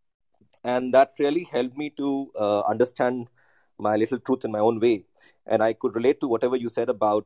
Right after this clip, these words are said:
disconnection with the history, or I think you, you used some term for that, and that is brilliant. I mean, the way you captured it. Uh,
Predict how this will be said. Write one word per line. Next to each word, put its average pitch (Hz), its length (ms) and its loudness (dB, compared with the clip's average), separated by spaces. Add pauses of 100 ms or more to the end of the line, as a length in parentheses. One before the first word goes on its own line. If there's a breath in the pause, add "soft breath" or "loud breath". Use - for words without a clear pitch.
(160)
disconnection 110 640 -6
with 107 120 -4
the 104 100 0
history, 113 340 -2
or 104 180 2
I - 40 -12
think 117 240 -4
you, 113 80 4 (100)
you 110 120 -12
used 117 180 2
some 110 160 0
term 120 220 8
for 101 120 0
that, 95 260 -2 (360)
and 104 100 0
that 113 100 8
is 113 100 2
brilliant. 120 360 4
I 98 40 -2
mean, 101 120 -4
the 104 80 2
way 104 120 2
you 117 140 4
captured 104 440 0
it. 95 100 -8 (640)
Uh, 98 520 0